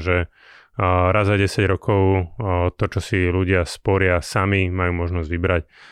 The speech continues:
takže to treba vybrať a, a potom vlastne investovať do Finaxu aj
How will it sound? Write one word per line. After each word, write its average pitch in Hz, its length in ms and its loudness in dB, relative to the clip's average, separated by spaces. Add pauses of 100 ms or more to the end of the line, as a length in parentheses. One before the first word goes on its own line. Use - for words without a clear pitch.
(200)
takže 82 240 -4
to - 80 -8
treba 90 320 0
vybrať 85 480 -2 (480)
a, 90 480 0
a 85 60 -2
potom 87 320 -2
vlastne 85 260 -4
investovať 82 640 -4
do 90 140 -4
Finaxu 92 580 -2
aj 98 300 0